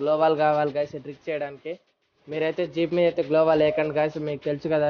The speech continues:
గ్లోవాల్ అనేది పడదు. ఇప్పుడు నేను జీప్ పార్క్ చేశాను కదా guys, ఇది కార్వనా, ఇది ఒక కార్ ఉంటుంది guys. Okay guys, మనమైతే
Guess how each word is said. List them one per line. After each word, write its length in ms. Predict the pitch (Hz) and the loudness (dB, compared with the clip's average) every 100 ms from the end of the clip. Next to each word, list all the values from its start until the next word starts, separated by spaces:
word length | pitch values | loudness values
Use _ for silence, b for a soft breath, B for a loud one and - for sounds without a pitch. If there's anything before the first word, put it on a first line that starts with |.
| 131 | 0
గ్లోవాల్ 300 | 143 156 151 | 0 2 2
అనేది 240 | 147 147 143 | 2 -2 -2
పడదు. 220 | 139 143 143 | -2 0 -2
ఇప్పుడు 140 | 139 151 | -4 -6
నేను 120 | 147 143 | -6 -6
జీప్ 160 | 156 160 | -4 -4
పార్క్ 160 | 151 156 | -4 -6
చేశాను 260 | 147 151 143 | -8 -6 -6
కదా 100 | 139 143 | -4 -4
guys, 160 | 160 _ _ _ _ _ _ _ - 147 | -4 _ _ _ _ _ _ _ -12 -8
ఇది 160 | 147 143 135 _ _ _ _ _ _ _ 151 | -4 -4 -4 _ _ _ _ _ _ _ -4
కార్వనా, 320 | 147 160 165 | -2 2 2
ఇది 80 | 151 | 2
ఒక 80 | 147 156 | 0 0
కార్ 160 | 151 156 | 0 0
ఉంటుంది 200 | 143 143 | -4 -4
guys. 120 | 143 147 | -4 -4
Okay 140 | 147 151 | -2 0
guys, 160 | 151 151 151 | 2 2 -2
మనమైతే 340 | 139 143 151 | -4 -4 -6